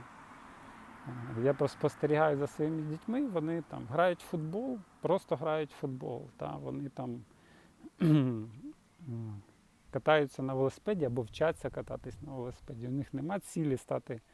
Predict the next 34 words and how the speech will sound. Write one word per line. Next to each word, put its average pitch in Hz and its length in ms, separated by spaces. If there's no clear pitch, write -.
якимось 123 440
супервелосипедистом. 123 1400
І, 160 300
і 135 60
в-, 135 100
у 131 100
них 156 360
є 170 140
просто 156 420
процес 151 580
пізнання, 139 680
і 139 140
вони 151 260
це - 180
роблять 151 340
дуже 147 240
легко 156 380
і 127 40
дуже 143 300
швидко, - 480
тому 156 300
що - 200
в 147 60
них 160 260
немає 156 340
ідеї 156 360
про 139 200
те, 156 200
яким, 151 460
якими 156 340
вони 143 240
мають 131 380
стати. - 420
Е, 117 440